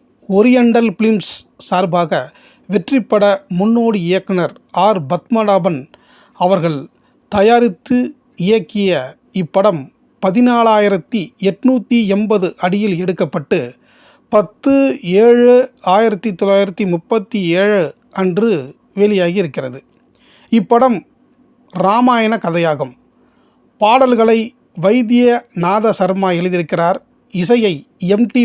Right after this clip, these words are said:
பார்த்தசாரதி அவர்கள் அற்புதமாக இசையமைத்திருக்கிறார். அந்த காலங்களில் ராமாயணம் பல பாகங்களாக நாடகங்களாக்கப்பட்டு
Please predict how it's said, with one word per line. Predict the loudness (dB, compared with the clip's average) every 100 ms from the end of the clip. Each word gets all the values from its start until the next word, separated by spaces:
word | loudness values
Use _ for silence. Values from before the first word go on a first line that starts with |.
| 0
பார்த்தசாரதி | 0 0 0 -2 0 0 -2 -2
அவர்கள் | -2 -4 -6 -6
அற்புதமாக | -4 -2 0 -2 0 -2 -2 -4 -4 -10
இசையமைத்திருக்கிறார். | -6 -4 -4 -8 -10 -6 -6 -6 _ _ _ _ _ _ _ _ _
அந்த | 0 2 2
காலங்களில் | 2 2 4 2 2 2 -2 -8 -6 0
ராமாயணம் | 2 4 2 2 0 -2 -6 -12 _
பல | 0 4 2
பாகங்களாக | 4 2 2 0 0 0 0 -2 -2 -10 _ _ -6
நாடகங்களாக்கப்பட்டு | -2 0 2 0 0 -2 -2 -2 -2 -6 -8 -6